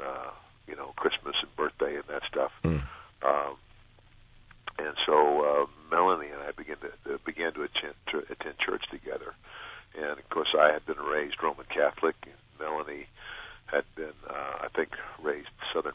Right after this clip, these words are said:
Speaker 1: Baptist, and so we decided to go to a non-denominational church together. But it's the first time I heard the gospel preached out of the Bible. It's the first time I heard that I must have this relationship with Christ and not all this other ritual stuff. And it was the first time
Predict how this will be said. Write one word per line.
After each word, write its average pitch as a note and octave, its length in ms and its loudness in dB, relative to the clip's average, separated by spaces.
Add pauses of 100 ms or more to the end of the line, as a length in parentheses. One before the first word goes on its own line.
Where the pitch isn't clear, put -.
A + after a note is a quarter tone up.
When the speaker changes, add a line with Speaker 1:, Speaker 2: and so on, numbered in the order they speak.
Speaker 1:
Baptist, D2+ 520 2
and D2 160 -16
so D#2 80 4
we F2 120 2
decided D2+ 420 6
to D2+ 60 -8
go D2+ 140 2
to D2 120 0
a C#2+ 160 0
non-denominational D#2 1160 0
church - 460 -2 (580)
together. C#2 420 -2 (640)
But F#2 120 12
it's - 80 12
the G2 60 8
first G2 220 8
time E2+ 180 4
I E2 80 8
heard E2 160 6
the - 80 -8
gospel D#2 460 12
preached - 340 -2
out D2 100 10
of C#2+ 60 0
the C#2+ 60 0
Bible. D2 420 8 (800)
It's - 120 4
the - 0 -
first F#2+ 180 6
time F2 180 8
I D#2 100 6
heard E2 260 8
that D#2 120 0 (220)
I C#2+ 200 -2
must D2 200 -6
have D2 200 0
this D2 180 -2
relationship D2 680 0
with C#2 120 -4
Christ D2+ 500 4 (580)
and D2 80 -16
not D2+ 140 6
all D2 140 6
this - 160 0
other C#2 140 0
ritual C#2+ 380 0
stuff. - 320 -6 (680)
And D2+ 420 2
it E2+ 40 -8
was F2 120 -2
the E2+ 60 -6
first D2+ 200 -8
time D2 160 -2